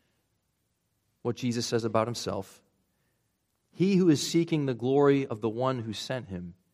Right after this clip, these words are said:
he is true, and there is no," what, do you see it?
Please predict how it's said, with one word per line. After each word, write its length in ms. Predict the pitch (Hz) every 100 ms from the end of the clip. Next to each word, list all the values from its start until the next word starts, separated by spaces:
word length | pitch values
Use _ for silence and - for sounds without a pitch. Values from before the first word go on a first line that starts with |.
| _ _ _
he 280 | - 147 139
is 220 | 110 101
true, 520 | - - 117 107 104 101 _ _ _ _ -
and 200 | 117 113
there 160 | 120
is 400 | 117 113 101 - - _
no," 640 | 110 117 135 151 160 165 160 - _ _ _ _ _
what, 220 | 104 92
do 80 | 98
you 60 | 98
see 180 | -
it? 160 | 113 -